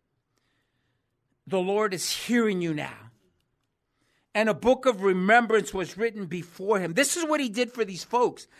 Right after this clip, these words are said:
He book, wrote a book of remembrance for all the good things that they were doing.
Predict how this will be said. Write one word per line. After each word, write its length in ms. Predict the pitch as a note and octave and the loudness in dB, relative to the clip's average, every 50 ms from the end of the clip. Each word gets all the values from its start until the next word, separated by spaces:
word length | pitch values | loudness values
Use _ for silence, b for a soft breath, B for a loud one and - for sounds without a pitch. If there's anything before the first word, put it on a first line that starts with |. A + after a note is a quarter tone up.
| b b b | b b b
He 140 | b A3+ G#3+ | b -4 -4
book, 400 | D3+ - G#3+ A#3+ B3+ B3+ B3+ - b b b b b | -2 2 6 6 6 6 2 -6 b b b b b
wrote 260 | F3+ A3 A#3+ C4 A#3+ | 2 4 4 4 4
a 80 | A3 F3+ | 2 2
book 380 | C#3+ - G#3+ C4+ C#4+ C#4+ - | 0 0 2 2 2 2 0
of 200 | C#4 B3+ G#3+ G#3+ | -2 -2 -2 -2
remembrance 720 | A#3 A3+ G3+ G3 G3+ A3+ A#3 G#3 E3+ D#3+ F3+ F3+ F3 E3 - | -4 -2 0 2 4 4 4 2 0 -4 -4 -4 -4 -4 -8
for 160 | - F#3 - | -10 -10 -8
all 420 | - G3 F#3 G3 G#3 G#3+ A3 A3 | -4 -2 0 0 0 0 0 -2
the 140 | G3 G#3+ G#3 | -2 -4 -4
good 200 | F3+ G3 G#3 G3+ | 0 0 -2 -2
things 560 | - - - G3+ F#3+ F#3+ F3 D#3 D3 C#3+ - _ _ _ _ _ _ _ _ - | -2 -8 -6 -4 -4 -4 -6 -10 -12 -16 -18 _ _ _ _ _ _ _ _ -8
that 200 | E3+ D#3+ - - | -8 -8 -8 -6
they 140 | E3+ D#3+ D3+ | -6 -6 -6
were 160 | C3+ C#3+ C3+ | -4 -6 -8
doing. 440 | A2 - D3+ C#3+ B2+ A#2 G#2+ G#2+ | -10 -10 -12 -10 -10 -12 -14 -18